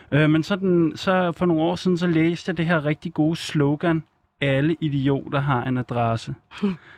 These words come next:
Speaker 1: Og det synes jeg, vi skal prøve at forfølge lidt i dag, øh, på en måde. Øhm, øhm, ja, så det her med, at, øh, rigtige mennesker, altså, hvad hedder de, de rige, øh,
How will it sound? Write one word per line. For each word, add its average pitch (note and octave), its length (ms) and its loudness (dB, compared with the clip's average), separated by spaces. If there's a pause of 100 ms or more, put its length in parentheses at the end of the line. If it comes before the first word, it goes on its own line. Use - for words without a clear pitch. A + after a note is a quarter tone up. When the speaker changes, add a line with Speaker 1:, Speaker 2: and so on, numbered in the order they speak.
(100)
Speaker 1:
Og C3+ 120 -2
det D#3+ 120 2
synes F3 200 -2
jeg, F3+ 100 2
vi E3+ 80 2
skal D#3 160 -6
prøve - 160 -2
at E3 60 0
forfølge G#3+ 480 -2
lidt C#3+ 200 2
i C3 60 0
dag, A#2+ 340 -6 (500)
øh, C3+ 300 2
på C#3 140 0
en B2 120 2
måde. A2+ 340 0 (180)
Øhm, A2 540 -2 (460)
øhm, G1+ 720 -4 (640)
ja, B2 240 2 (120)
så D3 280 2
det E3 200 0
her F#3 140 4
med, D3 320 2
at, C#3+ 340 -2
øh, C3 260 0
rigtige F3 340 -2
mennesker, F#3 520 0 (220)
altså, C#3+ 760 -2
hvad D3 160 0
hedder D#3 180 2
de, C#3 180 -2 (120)
de E3 80 4
rige, F#3+ 540 2 (500)
øh, C#3 600 2